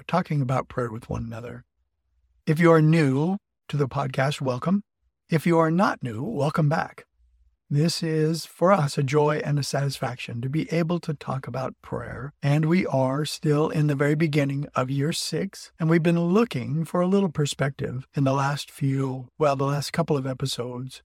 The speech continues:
cut into installments. We are working on getting them shorter. We will see what happens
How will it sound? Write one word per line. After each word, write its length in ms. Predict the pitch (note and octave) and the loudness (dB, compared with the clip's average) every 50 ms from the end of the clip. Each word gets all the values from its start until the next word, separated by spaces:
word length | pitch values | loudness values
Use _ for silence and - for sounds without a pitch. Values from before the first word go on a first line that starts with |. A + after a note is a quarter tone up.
| _ | _
cut 180 | - - D3+ C#3+ | -2 -2 0 0
into 480 | C3+ C3 C3+ C3 - C#3 B2 B2 - - | 0 0 -2 -2 -2 -2 -4 -4 -4 -4
installments. 760 | C3 B2+ C3 - - A#2+ A2+ B2 B2 A#2 A#2 C3 - - - - _ _ _ _ _ _ _ _ _ _ _ _ | -4 -2 -2 -2 -2 -4 -4 -4 -6 -8 -10 -10 -12 -14 -16 -18 _ _ _ _ _ _ _ _ _ _ _ _
We 180 | C#3+ D3 C#3 | 0 2 4
are 140 | C#3+ C#3+ D3 | 6 6 6
working 420 | C#3+ C#3 E3+ F#3 - - F3 D#3+ D3+ | 4 4 2 0 0 0 -2 -2 0
on 200 | D3 D3+ D3+ C#3 | 0 0 2 2
getting 240 | D3+ D3 C#3+ D3 | 2 2 0 0
them 180 | D3 C#3 C#3 C#3+ | -2 -2 -2 -2
shorter. 400 | C3+ - D3+ C#3+ C#3+ C3+ C#3 C#3 | -2 -2 -2 -2 -4 -4 -6 -8
We 140 | C#3+ D3 C#3+ | -8 -8 -8
will 160 | C3+ C3+ C#3 | -8 -8 -8
see 200 | - - - D#3 | -10 -8 -6 -6
what 200 | D3 C3+ - - | -4 -4 -4 -4
happens 440 | - C#3 C3 - - C#3 C3 C3 | -6 -6 -8 -4 -4 -2 -2 -2